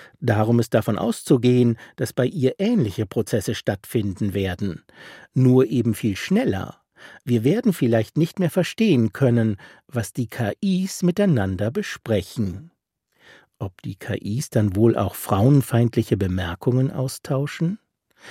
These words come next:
Im Spiegel fragte Arno Frank, „Wie kann eine Frau sich vor der Gefahr männlicher Gewalt schützen?“ und fuhr fort, Der Komiker Dieter Nuhr hat da eine Idee.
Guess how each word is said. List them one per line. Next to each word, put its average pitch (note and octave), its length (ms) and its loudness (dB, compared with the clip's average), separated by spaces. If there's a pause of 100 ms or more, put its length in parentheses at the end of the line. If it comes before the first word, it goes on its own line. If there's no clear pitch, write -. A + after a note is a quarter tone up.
(360)
Im B2+ 180 4
Spiegel A2 520 2
fragte G#2+ 440 0
Arno A2 280 4
Frank, A#2 540 0 (420)
„Wie C3+ 260 4
kann C#3+ 240 0
eine A2+ 180 2
Frau E3 360 0
sich F3+ 200 -6
vor C#3 160 2
der A2+ 140 2
Gefahr B2+ 500 0
männlicher G#2+ 540 0
Gewalt C3 460 -2
schützen?“ G#2 640 -4 (380)
und G#2+ 200 -2
fuhr G2+ 260 -4
fort, - 600 -8 (360)
Der C3+ 180 4
Komiker A3+ 600 2
Dieter A#2+ 280 0
Nuhr F#3 420 4
hat A2+ 140 0
da G#2+ 180 0
eine G2+ 240 -4
Idee. A#2+ 680 -2